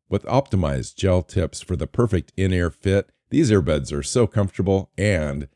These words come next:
they will not budge, trust me. Raycons give you eight hours of playtime and thirty-two hours of battery life.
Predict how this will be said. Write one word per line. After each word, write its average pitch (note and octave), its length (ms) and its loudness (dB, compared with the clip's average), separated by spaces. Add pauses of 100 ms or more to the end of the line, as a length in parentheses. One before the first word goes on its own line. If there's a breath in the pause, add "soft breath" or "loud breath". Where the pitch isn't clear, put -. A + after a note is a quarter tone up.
(140)
they F2 160 0
will F2 480 2
not D#2 440 -4
budge, C#2+ 420 -4
trust D#2 380 -2
me. B1+ 300 -6 (420)
Raycons E2+ 580 0
give D#2+ 140 -2
you D2+ 260 -2
eight A#2+ 320 2
hours E2+ 380 0
of B1 160 -10
playtime F#2 540 -2
and D#2 180 -6
thirty-two A2 500 -2
hours E2 340 -2
of C#2 120 -6
battery D2 400 -4
life. A#1 440 -6